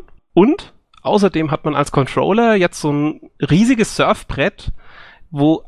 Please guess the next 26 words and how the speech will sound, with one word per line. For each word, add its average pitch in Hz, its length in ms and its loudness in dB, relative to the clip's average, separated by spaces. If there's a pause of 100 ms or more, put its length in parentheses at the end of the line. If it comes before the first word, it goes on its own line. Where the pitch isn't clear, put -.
einfach 156 240 0
nochmal 185 320 0
ein - 60 -2
Fernseher 139 440 -2
eingebaut 107 540 -4
ist. 117 220 -8
Und 131 300 -10
auf 120 200 0
dem 135 240 -2
linkes-, 208 440 0
<laughs> - 20 -18
linkesten 233 400 0
und 147 80 -6
rechtesten - 420 -6
Ende, 233 300 -2
da 180 100 2
sind 165 140 -4
dann 165 140 -2
die, 143 640 0
die, 123 280 -8
die - 180 -12
Knöpfe 240 440 -2
und, 139 280 -6
und, - 220 -12
und - 360 -14
Steuereinheiten. 190 920 0